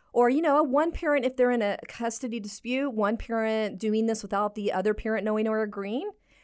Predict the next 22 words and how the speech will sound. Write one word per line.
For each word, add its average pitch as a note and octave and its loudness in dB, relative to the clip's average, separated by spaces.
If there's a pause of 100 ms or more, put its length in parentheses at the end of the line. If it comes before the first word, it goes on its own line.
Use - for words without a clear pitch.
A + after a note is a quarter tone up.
(320)
But C#4 2
this - -2
measure D#4 -2
completely C#4 -2
obliterates G#3 -2
any A3+ 0
practical A3 -2
protection G#3 -12
for G3 -14
parents E4+ -8
in G3 -6
this F3+ -10
regard. E3+ -4
Can, A#3+ -6 (500)
Victoria, D#4 -6
can E4+ -14
they F4+ -6
really E4 -2
get G4 -2
away E3+ -2
with B3 -4
this? G4+ -6